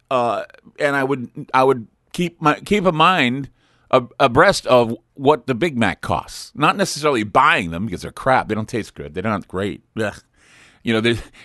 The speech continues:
they're good in a bind. Like, if you're on the road and you're really hungry and you really want to eat something, yeah, okay, McDonald's. But, because it's, never mind, I don't want to get into it. But I'm just saying that a Big Mac, regardless of how you feel about it, whether you eat it or not,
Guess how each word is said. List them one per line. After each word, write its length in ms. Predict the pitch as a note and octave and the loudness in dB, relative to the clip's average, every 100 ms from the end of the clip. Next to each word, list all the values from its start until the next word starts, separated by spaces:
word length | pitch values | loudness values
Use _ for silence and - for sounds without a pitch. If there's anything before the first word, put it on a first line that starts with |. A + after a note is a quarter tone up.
| - | -2
they're 100 | A#2+ | 0
good 240 | A#2 E3 | 4 4
in 80 | D3+ | 4
a 60 | B2 | 2
bind. 400 | A#2 A2 F2 E2 | 2 2 0 -2
Like, 100 | E2+ | -4
if 100 | F#2 | 0
you're 120 | A#2 | 0
on 100 | A#2+ | 0
the 80 | A2 | 0
road 220 | G#2+ A2 | 0 0
and 100 | G#2 | -2
you're 80 | F2+ | -4
really 240 | A2 G#2+ | -2 -2
hungry 320 | A2 G2+ G2+ | -2 -4 -4
and 80 | G2 | -4
you 80 | F2+ | -6
really 340 | F2+ A#2 B2+ | -2 2 2
want 240 | A#2 A2 G#2+ | 2 0 -2
to 80 | |
eat 140 | A2+ G2+ | -6 -6
something, 500 | - G#2 G2+ G2 G#2 | -4 -4 -4 -6 -8
yeah, 240 | - G2+ G2+ | -10 -6 -4
okay, 240 | G2+ F#2+ D#2+ | -4 -4 -4
McDonald's. 580 | F2+ D#2+ F#2 E2 D2+ _ _ _ _ _ - | -4 -4 -4 -6 -12 _ _ _ _ _ 0
But, 180 | D3 - _ - - - D3 | 0 0 _ -20 -20 -18 -14
because 240 | A#2+ A2+ | -10 -10
it's, 320 | G#2 G#2+ - - - - | -10 -14 -20 -20 -20 -20
never 340 | A2 A2+ F#2+ | -10 -6 -6
mind, 200 | D#2 C#2+ | -6 -8
I 20 | |
don't 60 | G2+ | -8
want 100 | F#2+ | -6
to 60 | |
get 100 | E2 | -8
into 240 | D#2 D2 D#2 | -10 -10 -12
it. 100 | - _ _ _ | -14 _ _ _
But 100 | C3 | -2
I'm 60 | D#3 | 0
just 160 | D#3+ | 0
saying 300 | D3+ A#2+ E2 - | -2 -4 -4 -4
that 160 | A#2+ B2 | -2 0
a 80 | |
Big 300 | B2 A#2+ G3+ | 0 2 2
Mac, 500 | D3+ B2 A2+ A2 - _ | 2 0 0 -2 -10 _
regardless 540 | - A#2 B2 E3+ E3+ C3 | -4 0 4 4 2 -2
of 120 | A2+ | -4
how 100 | B2 | -2
you 180 | B2 A#2 | 0 -2
feel 280 | - B2+ B2 | -2 0 2
about 260 | A#2 A#2 | 4 2
it, 80 | A2+ | 0
whether 160 | G2+ F#2 | -2 -4
you 180 | F2+ F2+ | -6 -6
eat 220 | D3+ D#3 | -4 0
it 100 | D3 | 0
or 100 | A2+ | 0
not, 340 | A2+ A2 F#2 | 0 0 -2